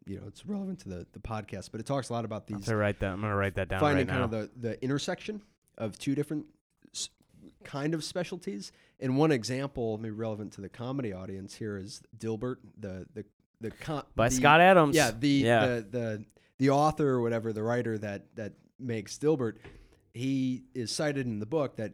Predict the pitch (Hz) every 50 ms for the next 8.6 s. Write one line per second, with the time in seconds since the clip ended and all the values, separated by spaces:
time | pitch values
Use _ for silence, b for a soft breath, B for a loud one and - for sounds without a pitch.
0 | - - 110 120 117 120 117 107 117 113 107 - - 107 110 107 104 104 - -
1 | _ - 80 - _ _ _ _ _ 113 120 123 127 131 127 131 127 127 127 120
2 | 104 107 110 113 110 117 117 110 107 107 113 110 - - - - - - - 107
3 | 107 98 101 101 - 156 151 156 143 - - - 156 143 143 135 139 135 135 131
4 | 135 - _ - 131 127 127 123 123 120 120 127 139 135 139 143 135 131 131 123
5 | - - 139 131 127 135 127 - - 139 139 135 - 151 143 131 123 120 120 120
6 | 127 123 127 147 143 135 131 120 117 113 110 104 120 151 160 127 - - - -
7 | - - 107 104 104 98 147 160 156 - 160 135 117 101 - - - - 156 175
8 | 170 - - 127 120 110 101 104 104 107 104 -